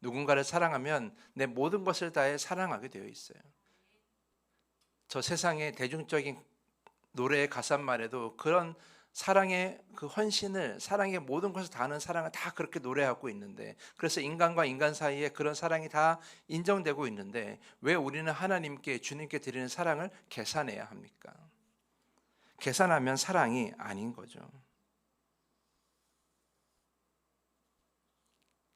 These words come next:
오늘 예수님께서 말씀하시는 것은 주님을 향해 드리는 그 사랑의 고백에 계산하지 말라는 거예요. 계산하면 아까워서 못 드려요.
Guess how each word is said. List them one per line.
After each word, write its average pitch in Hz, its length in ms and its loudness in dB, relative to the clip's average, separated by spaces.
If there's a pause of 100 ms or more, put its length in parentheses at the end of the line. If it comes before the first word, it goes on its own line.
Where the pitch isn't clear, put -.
(560)
오늘 135 280 2
예수님께서 139 500 -2
말씀하시는 110 640 -6
것은 113 480 -16 (280)
주님을 147 460 -2
향해 143 260 -2
드리는 120 320 -6
그 117 80 -8
사랑의 156 440 -2
고백에 113 560 -12 (180)
계산하지 143 520 -6
말라는 98 500 -12
거예요. 104 260 -20 (400)
계산하면 156 760 2 (160)
아까워서 170 480 0
못 101 240 -14
드려요. 107 380 -10